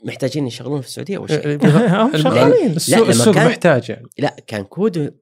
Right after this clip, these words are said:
Speaker 1: هذيك ال-، في فترة من الفترات
Speaker 3: مم.
Speaker 1: سهل جدًا إنك تبيعه. خليني أقول لك مثال، مثال. أيام الابتعاث الأول، ال-،
Speaker 3: آه.
Speaker 1: الع-، كانت في مدن كثيرة ممكن تكون سوق للسعوديين.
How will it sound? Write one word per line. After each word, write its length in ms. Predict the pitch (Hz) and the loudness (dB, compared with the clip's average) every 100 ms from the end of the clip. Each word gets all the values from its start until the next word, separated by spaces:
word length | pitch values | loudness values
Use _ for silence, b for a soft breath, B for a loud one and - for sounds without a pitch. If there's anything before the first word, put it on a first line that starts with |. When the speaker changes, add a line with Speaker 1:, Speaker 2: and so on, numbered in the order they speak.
| - | -14
Speaker 1:
هذيك 260 | 113 143 143 | -10 -10 -10
ال-، 180 | - | -16
في 180 | - 135 | -12 -12
فترة 240 | 117 156 117 | -10 -8 -6
من 60 | |
الفترات 540 | 107 104 95 101 160 226 _ | -6 -10 -8 -4 -4 -8 _
Speaker 3:
مم. 160 | 170 156 - | -4 -4 -8
Speaker 1:
سهل 460 | - - 214 151 117 | -10 -2 0 0 -2
جدًا 260 | 143 156 | -6 -6
إنك 140 | 127 113 | -6 -8
تبيعه. 520 | - 120 151 170 - _ _ | -6 -4 -4 -8 -14 _ _
خليني 200 | - 180 | -8 -4
أقول 120 | 127 | -2
لك 80 | 120 | -2
مثال، 240 | 131 - 98 | -4 -4 -6
مثال. 240 | - - - B 139 B B - | -8 -12 -12 B -20 B B -6
أيام 320 | 123 160 156 | 0 2 2
الابتعاث 520 | 131 117 120 135 120 | -2 -6 -6 -6 -6
الأول، 840 | 127 - 113 110 110 107 107 104 101 | -12 -8 -8 -6 -6 -6 -6 -6 -6
ال-، 100 | 98 | -2
Speaker 3:
آه. 520 | 165 151 139 95 104 | 0 2 0 -2 -2
Speaker 1:
الع-، 480 | 117 110 113 110 95 - _ | -2 0 -2 -4 -8 -14 _
كانت 280 | 165 151 - | -10 -10 -10
في 140 | 135 | -8
مدن 260 | 131 139 131 | -6 -6 -8
كثيرة 380 | 131 131 160 | -10 -10 -8
ممكن 180 | 139 127 | -8 -10
تكون 180 | - 123 | -12 -12
سوق 340 | 113 135 123 _ _ - | -10 -12 -12 _ _ -12
للسعوديين. 560 | 110 120 113 143 170 | -10 -8 -10 -10 -10